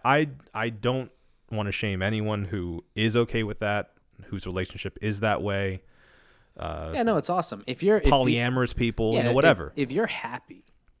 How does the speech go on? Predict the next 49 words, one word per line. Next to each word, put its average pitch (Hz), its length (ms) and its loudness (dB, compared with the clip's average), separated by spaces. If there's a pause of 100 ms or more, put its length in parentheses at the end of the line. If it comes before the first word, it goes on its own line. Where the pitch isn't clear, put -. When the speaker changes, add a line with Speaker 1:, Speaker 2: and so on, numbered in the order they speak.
(100)
Speaker 2:
if 120 160 -14
you're 160 80 -2
truly 127 420 -4
happy, 110 340 -10
if - 80 -4
Speaker 1:
And 120 60 6
you're 117 80 6
Speaker 2:
that 120 60 4
Speaker 1:
not 131 60 4
Speaker 2:
shit 127 60 4
Speaker 1:
hurting 131 200 6
Speaker 2:
makes 131 160 4
you 131 60 8
Speaker 1:
anybody 120 120 6
Speaker 2:
happy, 107 100 4
Speaker 1:
else, 120 280 0
Speaker 2:
yeah. 113 220 -4 (220)
Speaker 1:
who 170 140 6
Speaker 2:
Then 156 240 6
that's, 98 360 2
Speaker 1:
cares? - 40 -
Speaker 2:
I 143 140 -2
mean, 139 400 -6 (600)
that's 196 220 -2
awesome. 113 400 -10 (140)
Good 170 140 -2
for 175 120 -6
you 120 180 -4
guys. 87 520 -16
Speaker 1:
Yeah. 95 320 0
Speaker 2:
You 113 100 -6
know, 131 340 -2
more 165 200 2
power 139 360 -2
to - 160 -8
you. 92 140 -10 (180)
I 117 100 -4
hope, 120 360 -2 (140)
you 117 120 -8
know, 113 220 -4
nobody 123 300 0
stands 123 360 -4
in 113 60 -4
the 113 60 -4
way 110 140 -2
of 98 80 -6
your 95 100 -10
happiness. - 600 -16 (640)
But 107 240 -4